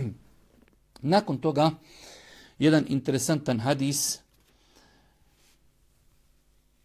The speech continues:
da je Allahov poslanik, alejhi salatu vesselam, kazao: „Nemojte udarati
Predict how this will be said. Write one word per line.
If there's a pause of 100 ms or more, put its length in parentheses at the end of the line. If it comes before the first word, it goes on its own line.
(540)
da
je
Allahov
poslanik,
alejhi
salatu
vesselam,
kazao:
„Nemojte
udarati